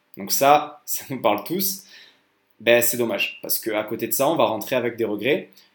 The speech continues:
et au pire des cas, on se sera pris le vent, mais on l'aura fait. Et le fait d'être passé outre cette voie néga-, cette voie qui nous incite, qui ne nous incite pas, pardon, à l'action, aura eu un impact sur notre biochimie.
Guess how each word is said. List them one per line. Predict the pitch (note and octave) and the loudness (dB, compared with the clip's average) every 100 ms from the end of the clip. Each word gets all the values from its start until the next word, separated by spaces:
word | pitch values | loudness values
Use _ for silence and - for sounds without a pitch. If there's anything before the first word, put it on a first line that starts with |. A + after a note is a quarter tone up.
| _ _ - | _ _ 0
et | C3+ C3+ | 2 2
au | C3+ | 0
pire | - G3+ | 2 4
des | D#3 | 2
cas, | - C3+ E3+ C3+ | 2 2 2 -4
on | |
se | B2 | -6
sera | - A#2+ | -4 -6
pris | C#3 | -4
le | A#2 | -2
vent, | D#3 | 0
mais | E3+ D#3 - - _ _ - | 2 0 -2 -10 _ _ -6
on | |
l'aura | B2+ B2+ | 2 2
fait. | B2+ A2+ _ _ _ _ _ | 2 -8 _ _ _ _ _
Et | A#2 A#2+ | 4 4
le | B2 | 4
fait | B2+ G3+ | 0 0
d'être | D3+ D3 - | 0 -2 -4
passé | G#3 G3 - G3+ G3 G3 - _ _ _ _ _ _ A#3 | 2 4 4 2 0 -2 -16 _ _ _ _ _ _ -4
outre | B3 - - | -2 -4 -4
cette | - C3 | -4 -2
voie | B2+ D#3 C#3+ | 2 4 4
néga-, | C3+ C3+ B2+ | 2 -4 -2
cette | - B2+ | -4 -2
voie | D3+ D3+ | 0 -2
qui | - | -4
nous | C3 A#2+ | -6 -4
incite, | D#3 D3 - | -2 -4 -8
qui | - C3+ | -10 -8
ne | |
nous | C3 B2 A#2+ A#2+ | -6 -6 -8 -4
incite | F3+ F#3+ F#3+ | -4 -4 -4
pas, | E3 | -2
pardon, | C#3+ A#2+ A#2 | 0 -2 -2
à | A#2+ | -2
l'action, | A#2 - E3+ G3+ _ _ _ - | -2 -2 -8 -12 _ _ _ 0
aura | D#3 D#3 E3+ | 2 4 4
eu | F3+ | 2
un | G#3+ D#3+ | 0 0
impact | D3+ D#3+ - - - | 2 0 0 -8 -8
sur | - D3 | -6 -4
notre | C#3+ | -4
biochimie. | C3 C3+ - A2 | -4 -4 -4 -4